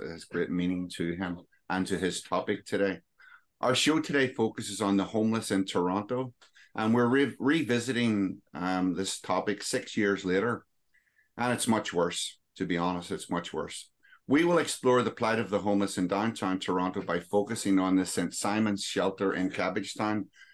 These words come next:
now located at the Isabel Hotel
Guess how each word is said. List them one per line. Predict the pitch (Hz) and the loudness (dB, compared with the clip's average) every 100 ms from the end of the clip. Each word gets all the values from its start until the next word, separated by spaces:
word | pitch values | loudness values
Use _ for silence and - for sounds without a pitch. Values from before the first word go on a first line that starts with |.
| _ _ | _ _
now | 110 131 151 | 2 4 4
located | 135 127 117 107 101 | 4 2 2 2 4
at | 101 - | 2 2
the | 92 | 2
Isabel | 98 98 90 87 90 | 2 0 0 0 0
Hotel | 87 90 87 - 85 87 104 | 2 0 0 -2 0 2 0